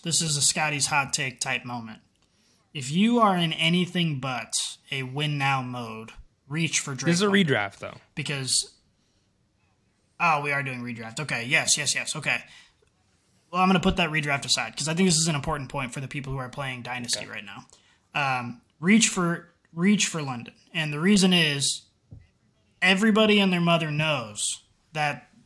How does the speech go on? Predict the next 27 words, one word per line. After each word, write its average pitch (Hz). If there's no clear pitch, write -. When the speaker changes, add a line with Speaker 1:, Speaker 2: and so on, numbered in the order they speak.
Speaker 1:
Marcus 160
Mariota 143
is 143
not 147
the 147
long-term 131
option. 123
They 160
are 151
going 175
to 185
figure 170
out 147
their 156
offensive 147
situation. 135
Drake 170
London, 160
by 143
all 151
accounts, 147
seems 156
to -
be 143
a 135
complete 165
asset, 131